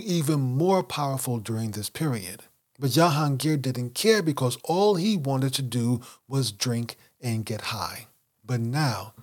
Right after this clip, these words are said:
Nur Jahan was starting to feel threatened by Prince Khurram because he had proven himself to be an excellent military commander. And his military successes in the Deccan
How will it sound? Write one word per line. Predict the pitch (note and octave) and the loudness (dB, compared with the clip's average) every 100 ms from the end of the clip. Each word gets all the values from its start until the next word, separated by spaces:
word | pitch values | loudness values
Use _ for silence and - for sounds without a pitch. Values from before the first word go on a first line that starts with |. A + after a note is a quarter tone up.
| _ _ A#2 | _ _ -8
Nur | C3 C#3 | 2 2
Jahan | C3 B2 A2+ F3+ G#3+ F#3 | 4 0 0 2 2 2
was | C3+ | 0
starting | - D3 C3 B2+ | -2 -2 0 0
to | C3 | -4
feel | - C3 A#2+ | -4 -4 -4
threatened | - E3+ F#3+ D#3+ B2+ | -2 0 0 -2 0
by | B2+ | -2
Prince | B2+ - B2+ - | -2 -2 -2 -2
Khurram | - G#3+ D#3 D3+ C#3 - _ | 4 4 4 2 -2 -12 _
because | C#3+ C#3 C#3 - | -2 0 0 0
he | F#3 | 0
had | E3 D#3 - | 2 0 -2
proven | - A3 A3 | -2 0 2
himself | E3 F3+ - D3+ C3+ | 0 -2 -2 -2 -2
to | - | -4
be | B2+ | -2
an | C3 B2+ - - | 0 0 -8 -4
excellent | E3+ - - D#3+ C#3+ | -2 0 0 0 0
military | C3+ C#3+ C3+ B2 B2 | 0 0 0 0 -2
commander. | A#2+ A2+ A2 G2+ G2 G2+ A#2 _ _ _ _ _ _ | 0 0 0 -2 -8 -12 -14 _ _ _ _ _ _
And | E3+ G#3+ G3+ E3+ | 2 4 4 2
his | D3+ C3+ | 2 2
military | C#3 D#3 C#3 D3 D3 | 4 2 2 2 2
successes | C3+ B2 - F3 F#3 - C#3+ C3 | 2 0 0 2 2 2 2 0
in | D3+ C3 | 0 -2
the | A#2+ | -2
Deccan | G#2 C#3+ C#3 D3+ C#3+ | -2 -4 0 2 2